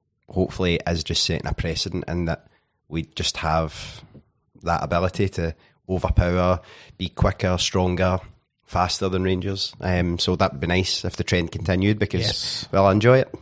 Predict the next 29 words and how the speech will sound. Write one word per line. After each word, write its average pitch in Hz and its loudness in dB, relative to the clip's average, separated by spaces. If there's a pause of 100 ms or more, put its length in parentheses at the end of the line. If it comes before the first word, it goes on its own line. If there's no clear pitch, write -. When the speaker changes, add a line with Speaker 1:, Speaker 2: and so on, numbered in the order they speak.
(160)
Speaker 1:
I 104 -6
enjoy 110 6
it 92 4
a 82 2
lot, 90 4
actually. 104 0 (120)
Um, 92 -2
and 92 0
the 85 0
more 87 2
it - -2
happens, 82 -2
the, 82 -2
the - -8
merrier. 98 -2
So 95 -6 (540)
it - -6
was 92 -2
good. 113 2
I 107 0
think 139 2
it's 120 2 (360)
the, 101 -4
the 85 -2
biggest 113 4
compliment 92 0
you 82 -6
can 87 -4 (840)
pay 87 2